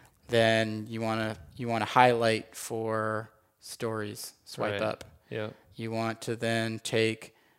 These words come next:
Speaker 1: maybe a still thumbnail off for Twitter or a s-, funny screen grab or make a meme out of it.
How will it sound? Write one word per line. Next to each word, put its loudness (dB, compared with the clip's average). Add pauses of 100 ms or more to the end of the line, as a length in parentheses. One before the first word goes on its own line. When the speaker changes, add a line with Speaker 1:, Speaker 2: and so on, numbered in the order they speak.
(380)
Speaker 1:
maybe -2
a -6
still 0 (400)
thumbnail -2 (180)
off -6
for -8
Twitter -8
or -8 (140)
a -6 (360)
s-, -16 (280)
funny -6
screen -8
grab -4
or -6
make -8
a -4
meme -6
out -6
of -10
it. -10